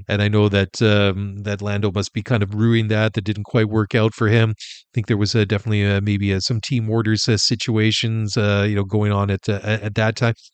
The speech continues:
He's had, you know, his fair haul of, uh, of podium finishes in Formula One. And I, I always go back to that race at Paul Ricard a number of years ago.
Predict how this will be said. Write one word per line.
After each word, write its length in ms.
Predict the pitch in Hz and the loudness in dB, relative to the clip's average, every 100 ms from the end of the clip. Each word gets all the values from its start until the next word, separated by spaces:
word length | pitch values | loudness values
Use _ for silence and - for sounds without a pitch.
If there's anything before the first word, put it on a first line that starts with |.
| _ | _
He's 160 | 160 156 | -4 0
had, 160 | 233 151 123 131 | 0 0 -8 0
you 100 | 143 | 2
know, 120 | 117 | 4
his 280 | 135 135 - _ | 4 2 -4 _
fair 360 | - 156 139 127 | -4 2 4 2
haul 380 | - 120 123 113 | 0 2 4 2
of, 160 | 92 | 0
uh, 220 | 110 104 101 | -2 0 -4
of 100 | 104 | -6
podium 400 | - 123 113 101 | -2 0 0 -4
finishes 480 | 101 143 190 135 98 | -2 -2 0 -2 -4
in 100 | 98 | -6
Formula 400 | - 107 98 95 | -4 -4 -2 -2
One. 240 | 98 95 98 - - _ _ - | -2 -2 -6 -16 -20 _ _ -4
And 500 | 131 139 139 135 - - | 2 2 2 -4 -8 -6
I, 120 | 151 | -2
I 140 | 147 | 0
always 180 | 190 202 | 0 0
go 160 | - 147 | 2 2
back 340 | 113 120 135 - - | 2 2 0 -4 -6
to 280 | 131 123 117 | 0 2 4
that 200 | 113 98 | 2 0
race 440 | 98 117 120 - | 0 2 2 0
at 160 | 113 - | -4 -4
Paul 260 | - 120 107 | 0 0 0
Ricard 400 | 101 123 113 104 | -2 -2 0 0
a 60 | |
number 260 | 104 110 104 | -2 -2 -2
of 100 | 98 | 0
years 240 | 110 117 | 0 2
ago. 300 | 110 110 104 | 2 4 2